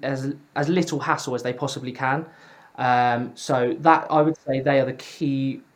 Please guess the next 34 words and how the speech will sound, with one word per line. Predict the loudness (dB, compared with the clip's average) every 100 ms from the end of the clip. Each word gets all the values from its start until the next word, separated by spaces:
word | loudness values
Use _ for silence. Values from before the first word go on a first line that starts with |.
| _ _ _ _ -12
reasons | -4 2 4 2 -2 -6 -6 -8
we | -8 -6 -4 -6 -10 -20 -20 -10
are, | -4 -2 -2
are | -2 -2
getting | -2 -6 -4
a |
lot | -4
of | -4
deals. | -4 0 4
Oh, | 4 4
and | 2 0 0 2
obviously | 2 2 -2 -2
Hannah | 2 2 2 -2 -4 -10
is | -8 -6 -2
a, | 0 0 0 -2
is | -4
a |
professional | -8 -4 -4 -2 -4
at | -2
building | -4 -4 -6
systems, | -6 -6 -6 -6 -6
which, | -8 -8 -12 -18 -20 -4
um, | 0 2 2 -2 -6
we're | -2 0
very | 0 -2 -2
slick | -4 0 0 4
with | 6
it | 6
now. | 4 4 2
So | 4 2 2
things | 2 2 2
go | 2 2
really | 4 2 2
quickly, | 0 -2 -2 -2 -2